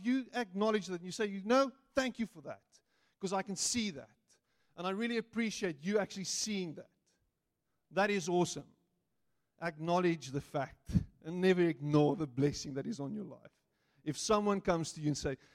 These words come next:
"You know what, I can see you're blessed. Thank you. I take that. I appreciate that. I'm blessed."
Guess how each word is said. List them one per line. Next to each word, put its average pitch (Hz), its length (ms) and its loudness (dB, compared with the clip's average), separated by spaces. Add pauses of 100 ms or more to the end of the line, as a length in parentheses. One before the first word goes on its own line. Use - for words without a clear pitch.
(260)
"You 147 80 4
know 190 200 10
what, 170 180 6
I 147 100 -2
can 147 120 -6
see 160 180 -4
you're 139 160 4
blessed. 120 420 -8 (800)
Thank 127 240 -12
you. - 80 -20 (1900)
I 135 100 -16
take - 320 -6
that. 120 160 -10 (1120)
I 127 180 -8
appreciate 123 1080 -10 (560)
that. - 140 -12 (2500)
I'm 131 220 -12
blessed." - 400 -20